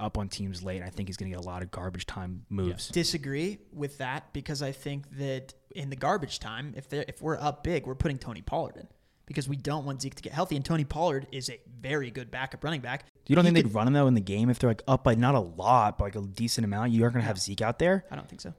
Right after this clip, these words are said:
Speaker 3: I think this team has championship aspirations, and it, it's not worth it.
Speaker 1: If you're up a score and you need to get the first, if you're up, like, a couple, s-, like, a s-, no, I'm not, listen, if you're up by thirty points, yeah, you're gonna run Pollard out there.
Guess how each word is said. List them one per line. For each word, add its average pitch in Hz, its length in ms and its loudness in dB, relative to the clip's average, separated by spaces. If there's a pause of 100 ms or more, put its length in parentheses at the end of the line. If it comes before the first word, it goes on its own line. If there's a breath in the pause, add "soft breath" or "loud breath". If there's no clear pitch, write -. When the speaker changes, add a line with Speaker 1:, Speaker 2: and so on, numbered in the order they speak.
Speaker 3:
I 151 60 -10
think 147 240 -6
this 143 160 -2
team 135 220 -4
has 135 160 -2
championship 143 640 -6
aspirations, 127 760 -6
and 139 320 -8
it, 135 100 -6
it's 135 180 -10
not 151 140 -6
worth 185 180 -10
it. - 100 -20 (200)
Speaker 1:
If 131 140 -4
you're 208 180 2
up 123 200 0
a 127 60 -2
score 117 420 -2
and 110 80 0
you 101 80 -2
need 104 100 -2
to 101 60 -4
get 95 140 -8
the - 60 -16
first, - 380 -12
if 131 100 -4
you're 185 160 6
up, 135 160 2
like, 120 120 2
a 98 40 -8
couple, 120 280 -4
s-, - 120 -6
like, 110 140 -6
a - 20 -4
s-, - 140 -4
no, 156 100 2
I'm - 60 6
not, 160 80 6 (160)
listen, 107 200 0
if 95 60 -4
you're 131 60 8
up 139 60 4
by 127 100 4
thirty 117 340 4
points, 101 440 -2
yeah, 98 180 -2
you're 95 80 -4
gonna 92 140 -8
run 92 160 -10
Pollard 95 340 -8
out 85 160 -16
there. - 240 -16